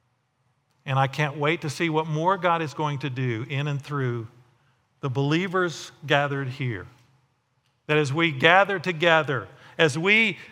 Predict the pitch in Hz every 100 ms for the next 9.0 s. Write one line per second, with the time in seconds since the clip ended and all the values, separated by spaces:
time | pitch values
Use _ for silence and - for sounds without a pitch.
0 | - _ - 196 196 220 208 - 165 151
1 | 175 180 - - 208 220 185 170 - -
2 | _ _ 165 226 226 214 151 - - -
3 | - - _ _ _ _ _ _ _ _
4 | _ _ _ _ - 151 202 175 185 214
5 | - 190 262 277 277 240 202 214 208 208
6 | 185 190 190 247 302 277 220 208 226 208
7 | - 185 160 139 - 175 160 - 233 220
8 | 202 165 190 196 - 180 160 147 127 107